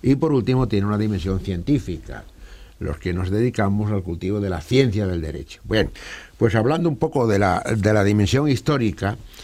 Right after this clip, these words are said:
qué duda cabe que la historia de la humanidad ha presentado distintas fases, eh, etapas donde el derecho ha jugado un papel imprescindible, partiendo desde los orígenes de la, de la humanidad,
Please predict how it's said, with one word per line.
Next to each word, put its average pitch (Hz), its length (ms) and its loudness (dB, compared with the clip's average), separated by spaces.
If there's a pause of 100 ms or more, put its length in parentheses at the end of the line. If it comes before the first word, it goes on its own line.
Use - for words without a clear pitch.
(220)
qué 127 80 2
duda 156 240 2
cabe 139 320 2
que 131 340 2
la 107 140 2
historia 120 320 2
de 123 100 2
la 113 80 4
humanidad 107 800 4
ha 110 160 2
presentado 110 460 2
distintas 101 460 2
fases, 104 360 -2
eh, 107 460 0
etapas 120 520 0 (320)
donde 117 240 2
el 117 80 2
derecho 123 600 2
ha 107 160 0
jugado 101 500 0
un 110 240 -4
papel 101 500 -2
imprescindible, 104 840 2 (440)
partiendo 117 540 2
desde 101 240 0
los 95 160 0
orígenes 104 500 2
de 101 80 2
la, 95 380 4
de 104 100 4
la 95 80 2
humanidad, 95 640 2